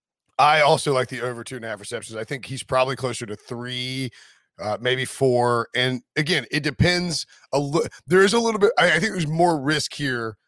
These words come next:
just because if for some reason the Packers get a twenty-one nothing lead, I don't think they'll be dumping the ball to Aaron Jones. But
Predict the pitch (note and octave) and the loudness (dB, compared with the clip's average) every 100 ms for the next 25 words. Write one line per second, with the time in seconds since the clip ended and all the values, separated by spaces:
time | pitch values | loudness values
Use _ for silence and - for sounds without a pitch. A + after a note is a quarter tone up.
0 | _ _ - D#3+ - D3+ D#3+ C#3 C3 A#2 | _ _ -4 -2 -2 2 4 4 2 -2
1 | - _ _ - G3+ - G3 - F#3 D3+ | -12 _ _ -2 -2 2 2 2 0 2
2 | D3+ D#3+ C3 C3+ C3 C3+ C3+ C3+ - C#3 | 0 0 0 -2 0 0 0 -4 -4 -4
3 | B2 - D#3 D3+ C#3 B2+ B2+ C3 A#2 A#2 | -6 -4 -2 0 0 0 -2 -2 -6 -6
4 | C3 G2+ F2 D#2+ _ _ _ _ _ _ | -6 -8 -14 -18 _ _ _ _ _ _
5 | C3+ C3+ E3+ E3 - D#3 D3 C#3 C3 A#2+ | 0 2 2 2 2 -6 -2 -2 -2 -2
6 | C3+ C#3 B2+ G#2+ - A#2+ A2+ G#2+ - B2+ | 0 0 -4 -4 0 4 4 0 -6 -6
7 | A2+ G#2 A#2+ A2+ A2 B2+ A2+ - G#3 B3+ | -8 -6 -4 -2 -2 -4 -6 -4 0 0